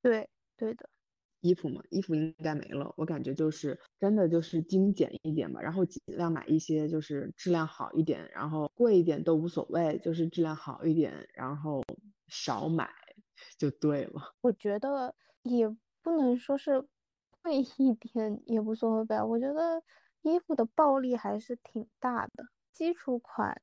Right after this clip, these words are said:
Speaker 1: 差不多的价格就行了，也不需要特别贵。这就要说到我的第一个奢侈品包了。呃，我在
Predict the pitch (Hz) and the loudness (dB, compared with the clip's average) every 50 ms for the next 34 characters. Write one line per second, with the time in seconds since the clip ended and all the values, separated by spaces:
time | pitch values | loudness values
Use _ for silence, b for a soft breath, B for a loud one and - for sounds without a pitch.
0 | 247 - - - - - - - 349 330 302 294 _ 254 247 240 - 285 302 294 | -14 -20 -20 -20 -18 -8 -2 2 2 2 2 0 _ 0 0 0 0 0 -2 0
1 | 262 233 233 - 240 214 202 214 220 214 220 - 240 226 - - - - - - | -2 -2 -2 -2 -4 -4 -2 -2 -2 -2 0 0 0 0 0 -2 -8 -10 -8 -8
2 | - - 269 - _ _ _ _ _ _ 214 208 - 254 247 - 277 247 226 226 | -10 -10 -12 -14 _ _ _ _ _ _ 2 2 4 2 2 4 6 6 6 4
3 | - - 240 226 - - 220 - - 240 - - _ _ b b b b b _ | 2 0 0 0 0 -2 -8 -6 -4 -4 -4 -4 _ _ b b b b b _
4 | _ _ _ - - 311 320 302 277 247 - 277 285 277 262 226 - - - 220 | _ _ _ -6 -4 0 0 0 0 2 2 2 2 2 2 0 0 -2 -4 -6
5 | 208 _ - 240 247 247 - 233 214 - - 247 - - - - 240 240 - 240 | -8 _ -6 -6 -6 -4 -2 -2 -4 -4 -6 -12 -18 -6 -2 -2 0 2 2 0
6 | 233 - - 240 - - 185 190 208 226 226 - _ _ _ _ - 240 226 226 | 0 0 -4 -4 0 0 0 0 0 -2 -6 -8 _ _ _ _ -6 -6 -2 0
7 | 220 214 214 - - 254 247 240 226 | 0 0 0 0 -2 -4 -2 -4 -4